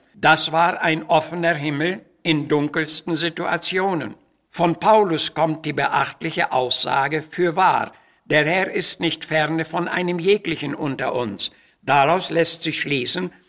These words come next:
dass man auch ganz persönlich einen offenen Himmel erleben kann. Von einem früheren glaubensstarken Prediger wird berichtet,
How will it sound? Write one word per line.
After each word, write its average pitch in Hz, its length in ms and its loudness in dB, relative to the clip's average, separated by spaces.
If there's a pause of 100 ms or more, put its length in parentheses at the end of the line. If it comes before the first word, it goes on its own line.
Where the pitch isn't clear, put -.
(140)
dass 151 360 0
man 160 200 0
auch 147 340 0
ganz 156 320 0
persönlich 175 840 0
einen 147 300 2
offenen 143 500 -4
Himmel 139 300 -4
erleben 131 580 -2
kann. 123 320 -2 (320)
Von 160 180 2
einem 165 320 2
früheren 160 560 0
glaubensstarken 156 1080 0
Prediger 147 560 -2
wird 147 260 -4
berichtet, 135 580 -4